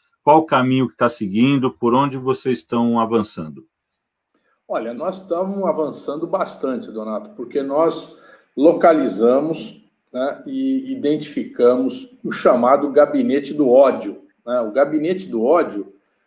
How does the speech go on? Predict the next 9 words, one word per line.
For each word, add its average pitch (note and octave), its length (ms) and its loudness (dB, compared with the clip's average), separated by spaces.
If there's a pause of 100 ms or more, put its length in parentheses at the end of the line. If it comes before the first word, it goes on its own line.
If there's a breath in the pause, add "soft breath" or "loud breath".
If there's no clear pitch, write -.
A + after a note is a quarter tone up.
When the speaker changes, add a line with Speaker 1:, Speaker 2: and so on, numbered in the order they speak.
(120)
Speaker 2:
é D3 180 2
o F3 140 4
maior F3+ 340 4
centro G3 540 2
de F#3 120 -2
produção F3 600 0
de F3 100 -6
fake E3+ 380 0
news C#3 560 -2